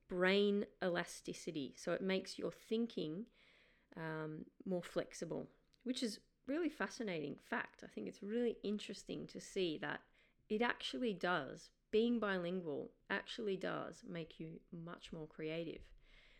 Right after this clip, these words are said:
Now, the second example that they talk about in the article, they have a picture of a shape. It's a five-sided shape, so a pentagon.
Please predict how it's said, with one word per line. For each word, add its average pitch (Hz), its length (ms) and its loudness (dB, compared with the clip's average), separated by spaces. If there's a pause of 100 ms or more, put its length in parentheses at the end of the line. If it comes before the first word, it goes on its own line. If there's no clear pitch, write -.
(240)
Now, 226 120 8
the 220 80 8
second 277 600 6
example 175 680 4
that 160 140 -4
they 170 120 0
talk 175 320 -2
about 165 300 -2
in 170 120 -4
the 156 100 -2
article, 160 640 -4
they 170 100 -2
have 185 320 0
a - 40 -8
picture - 420 -2 (120)
of 160 200 -2 (180)
a 151 280 0
shape. - 460 -2 (1400)
It's - 160 -2
a 196 60 0
five-sided 185 960 4
shape, - 460 -4 (180)
so - 160 -6
a 151 60 -2
pentagon. 170 640 -6